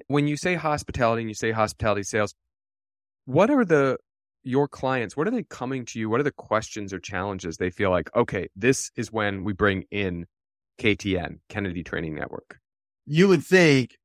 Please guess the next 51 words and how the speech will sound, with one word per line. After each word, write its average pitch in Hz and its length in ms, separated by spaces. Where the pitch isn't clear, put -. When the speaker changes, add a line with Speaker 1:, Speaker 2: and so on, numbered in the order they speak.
Speaker 2:
when 135 200
hotels 135 460
have 131 240
really 131 220
bad 123 260
service 127 480
or 117 120
terrible 120 380
sales 123 360
and 110 120
revenue, 113 640
those 117 220
would 110 80
be 110 80
the 104 120
ones 101 240
calling 98 360
us. 95 160
Funny, 113 360
on 104 120
my 107 100
social 113 380
media, 107 480
my 92 380
link-, 113 180
Facebook 117 400
friends 107 460
will 104 360
reach 117 240
out 110 120
and 110 80
say, 104 240
"Oh 165 180
my 160 140
God, 143 320
Doug, 135 320
I 120 80
stayed 131 280
at 131 100
this 123 140
hotel. 117 400
It's 113 100
Speaker 1:
<laughs> - 0
Speaker 2:
terrible. 113 540
You 117 120
should 117 220
call 104 280
them." 95 280
I 139 120
don't 131 180
bother 113 500